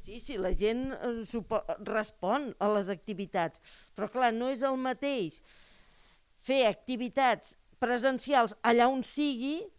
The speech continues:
que no pas que siguin virtuals. Jo crec que els nens estan fins al monyo de pantalla ja, perquè encara que els hi facin gràcia els <laughs> mòbils i això, però clar, tot per la tele també cansa. Nens i papes,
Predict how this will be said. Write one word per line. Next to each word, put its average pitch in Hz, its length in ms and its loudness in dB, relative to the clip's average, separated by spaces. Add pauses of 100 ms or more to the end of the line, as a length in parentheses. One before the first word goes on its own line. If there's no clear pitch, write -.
(120)
que 254 140 0
no 233 160 0
pas 220 240 0
que 269 160 -2
siguin 262 400 -4
virtuals. 214 640 0
Jo 208 320 0
crec 247 240 0
que 285 140 2
els 233 180 -2
nens 247 320 -2
estan 247 320 -6
fins 262 240 -4
al 240 80 0
monyo 233 340 0
de 285 140 -2
pantalla 220 560 0
ja, 160 300 -4 (580)
perquè 214 540 0
encara 220 340 0
que 247 160 0
els 208 80 -2
hi 240 80 -4
facin 247 400 -2
gràcia 254 400 0
els 233 80 -4 (100)
<laughs> - 60 -12
mòbils 254 400 2
i 247 160 -6
això, 240 160 -2
però 240 240 -4
clar, 220 240 2 (520)
tot 233 180 0 (160)
per 233 120 4 (120)
la 233 540 6
tele 262 600 6
també 226 840 2 (360)
cansa. 220 480 0 (340)
Nens 233 400 0
i 294 140 0
papes, 220 580 2